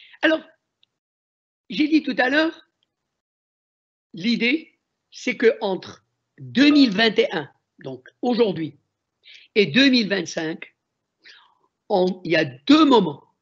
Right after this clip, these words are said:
Il y a la période deux mille vingt et un ou deux mille vingt-trois, à deux mille vingt-trois, où on devrait généraliser, généraliser l'assurance maladie obligatoire et les allocations familiales.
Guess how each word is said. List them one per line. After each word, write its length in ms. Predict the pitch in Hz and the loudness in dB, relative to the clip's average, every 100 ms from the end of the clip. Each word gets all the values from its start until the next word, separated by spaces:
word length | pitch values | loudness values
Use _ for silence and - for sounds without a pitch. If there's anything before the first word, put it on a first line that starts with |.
| _ _ _ _ - | _ _ _ _ -8
Il 60 | |
y 20 | |
a 40 | 170 | -6
la 100 | 196 | -2
période 420 | 277 269 262 202 | 0 0 -2 -4
deux 140 | 226 | -6
mille 200 | 240 220 | -4 -4
vingt 220 | 190 208 220 | -2 -2 -2
et 180 | 240 | -2
un 240 | 208 165 131 _ _ | -6 -8 -10 _ _
ou 120 | 185 | -14
deux 180 | 151 196 | -2 -2
mille 200 | 190 170 | -2 -4
vingt-trois, 720 | 151 151 - 185 233 - _ _ _ _ _ _ | -8 -8 -6 -4 -4 -6 _ _ _ _ _ _
à 80 | - | -12
deux 140 | 143 226 | -2 0
mille 180 | 220 | 0
vingt-trois, 600 | 160 143 - 196 - - _ _ _ _ _ - - | -2 -8 -6 -8 -8 -18 _ _ _ _ _ -16 -4
où 100 | 247 | 0
on 100 | 233 | 2
devrait 420 | 269 233 175 127 _ _ _ - - _ _ | 2 2 -2 -4 _ _ _ -20 -20 _ _
généraliser, 1040 | - 117 220 233 233 220 220 180 190 151 _ _ | -16 -2 0 2 2 0 0 0 0 0 _ _
généraliser 1120 | - 127 196 240 233 214 214 208 180 180 131 _ _ _ _ _ _ _ _ _ _ | -16 -2 0 2 0 -2 -4 -4 -2 -4 -4 _ _ _ _ _ _ _ _ _ _
l'assurance 840 | - 185 185 262 254 214 170 - - | -4 -4 -2 -4 -4 -4 -6 -12 -10
maladie 460 | 190 214 202 147 | -6 -4 -4 -4
obligatoire 800 | 160 151 151 143 139 127 143 _ _ _ _ _ _ _ - - _ _ _ - | -6 -6 -8 -12 -14 -16 -18 _ _ _ _ _ _ _ -20 -20 _ _ _ 0
et 120 | 294 | 4
les 200 | 294 233 | 4 4
allocations 560 | 240 220 214 175 - 214 | 2 2 2 -2 -4 -8
familiales. 360 | 143 139 139 | -8 -14 -16